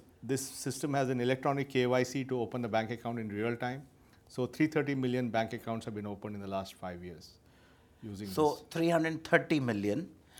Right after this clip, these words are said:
Speaker 1: Bank
Speaker 2: bank
Speaker 1: account.
Speaker 2: accounts opened using this as K Y C?
Speaker 1: Not all of them, but many of them using this
Speaker 2: Mo-,
Speaker 1: as
Speaker 2: mo-,
Speaker 1: the K Y C.
Speaker 2: K Y C.
Speaker 1: As part of the Jan Dhan program of the government.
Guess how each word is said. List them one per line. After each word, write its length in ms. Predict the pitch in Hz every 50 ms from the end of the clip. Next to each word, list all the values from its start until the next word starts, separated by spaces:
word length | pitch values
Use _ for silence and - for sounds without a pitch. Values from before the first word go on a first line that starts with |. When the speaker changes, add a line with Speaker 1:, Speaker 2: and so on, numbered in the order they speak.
| - 110
Speaker 1:
Bank 240 | 107 113 117 101
Speaker 2:
bank 300 | - 123 131 135 135 -
Speaker 1:
account. 80 | 151 131
Speaker 2:
accounts 380 | - 139 135 139 151 139 - 135
opened 360 | 123 123 123 - 147 135 123
using 360 | 123 123 113 113 117 113 98
this 260 | 92 135 139 139 - -
as 300 | - 135 120 117 - -
K 140 | - 127 113
Y 140 | 107 123 120
C? 20 |
Speaker 1:
Not 220 | 190 196 196 - -
all 180 | 151 180 208
of 80 | 214 190
them, 160 | 190 196 190
but 140 | 180 151 139
many 160 | 156 165 180 180
of 80 | 165
them 160 | 160 160 151
using 280 | 143 139 131 143 131 120
this 180 | 127 127 - -
Speaker 2:
Mo-, 60 | 123
Speaker 1:
as 40 | 110
Speaker 2:
mo-, 40 | 98
Speaker 1:
the 100 | 101 95
K 160 | - 101 95
Y 140 | 90 87 87
C. 80 | -
Speaker 2:
K 160 | - 135 104 98
Y 160 | 95 87 82
C. 180 | - - - - -
Speaker 1:
As 100 | 113 -
part 240 | - 139 139 139
of 120 | 139 127 127
the 180 | 123 117 107 - - - - - - - -
Jan 260 | 107 110 135 139 143 139
Dhan 220 | 143 131 131 127
program 380 | 127 117 110 113 117 113 113 107
of 120 | 98 -
the 60 | - 104
government. 460 | 95 95 92 90 87 85 - -